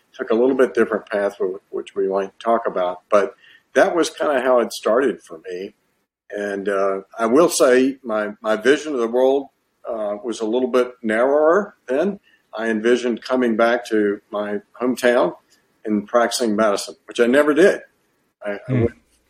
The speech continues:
Speaker 1: went on and went to many different places. I'm actually back in, in that same hometown
Speaker 2: <laughs>
Speaker 1: now <laughs> with a different,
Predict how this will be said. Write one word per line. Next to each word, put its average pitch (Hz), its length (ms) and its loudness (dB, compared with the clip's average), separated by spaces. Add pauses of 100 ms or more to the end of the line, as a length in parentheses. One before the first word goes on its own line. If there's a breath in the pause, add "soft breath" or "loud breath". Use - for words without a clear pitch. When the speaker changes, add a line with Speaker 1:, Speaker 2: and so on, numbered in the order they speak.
(120)
Speaker 1:
went 113 200 2
on 113 280 4
and 104 180 2
went 113 160 0
to 110 80 -8
many 117 240 0
different 123 340 -4
places. 107 680 -4
I'm 131 120 -4
actually 165 360 0
back 151 360 2
in, 104 220 -4 (140)
in 107 80 -8
that 104 180 -6
same 110 200 -12
hometown 110 520 -4
Speaker 2:
<laughs> - 680 -18
Speaker 1:
now 135 160 -4
<laughs> - 60 -8
with 165 140 4
a 156 80 2
different, - 440 0